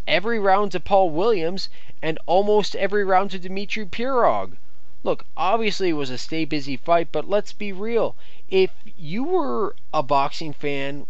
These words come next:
watching this and expecting it to be competitive, well, I have to question your sanity and your knowledge of the sport. And in our final bit of news for the broadcast,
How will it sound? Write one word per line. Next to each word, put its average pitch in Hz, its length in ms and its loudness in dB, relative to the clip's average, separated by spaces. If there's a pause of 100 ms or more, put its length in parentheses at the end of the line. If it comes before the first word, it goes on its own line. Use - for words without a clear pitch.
watching 127 480 0
this 156 180 0
and 120 140 -2
expecting 143 500 -2
it 139 80 -2
to 131 60 -2
be 135 140 -2
competitive, 135 680 0 (840)
well, 208 100 2
I 220 80 6
have 254 220 2
to 262 100 0
question 196 480 0
your 139 140 0
sanity 165 800 0
and 156 340 -2
your 139 340 -2
knowledge 143 560 0
of 151 120 -2
the 156 80 -2
sport. - 600 -2 (1500)
And 175 340 4
in 185 140 0
our 170 220 4
final 214 500 2
bit 160 160 0
of 143 100 -2
news 139 320 0
for 123 340 -2
the 110 140 -2
broadcast, 143 760 0